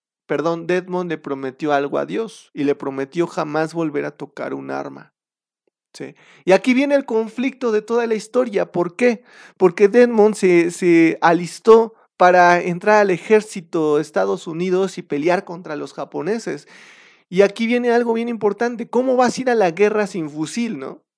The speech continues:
Por ahí dice un dicho. ¿Cómo vas a ir a la guerra sin armas? ¿Cómo vas a querer ir a una guerra que es algo ilógico sin poder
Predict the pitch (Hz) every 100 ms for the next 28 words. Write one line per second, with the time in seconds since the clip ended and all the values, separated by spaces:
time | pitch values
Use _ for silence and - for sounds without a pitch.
0 | _ 143 139 156 175 175 196 170 165 185
1 | - 151 _ _ _ _ _ _ _ _
2 | _ _ _ - 226 240 226 247 226 226
3 | 185 190 214 202 185 175 151 180 202 160
4 | 139 139 - _ 233 254 247 240 254 233
5 | 208 185 214 214 - _ _ _ 208 233
6 | 262 262 226 220 180 151 170 247 _ _
7 | _ _ - 160 202 208 226 220 247 233
8 | 220 - 151 160 147 202 - _ _ _
9 | _ - 196 190 202 _ _ - 175 185
10 | 208 208 226